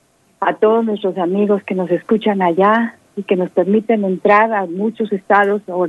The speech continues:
cercanos estados a, a Texas. Rodolfo, muchísimas gracias. A todos nuestros amigos que nos permiten entrar a su mente y a su corazón,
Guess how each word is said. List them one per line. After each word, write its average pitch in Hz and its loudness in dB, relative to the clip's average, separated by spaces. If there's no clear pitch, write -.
cercanos 196 0
estados 190 0
a, 180 -4
a 311 0
Texas. 220 0
Rodolfo, 214 2
muchísimas 196 -2
gracias. 208 2
A - -2
todos 262 4
nuestros 240 -4
amigos 202 -2
que 202 -8
nos 180 -6
permiten 202 0
entrar 185 2
a 175 -4
su 208 -2
mente 202 0
y 190 4
a 180 0
su 190 -8
corazón, 185 -2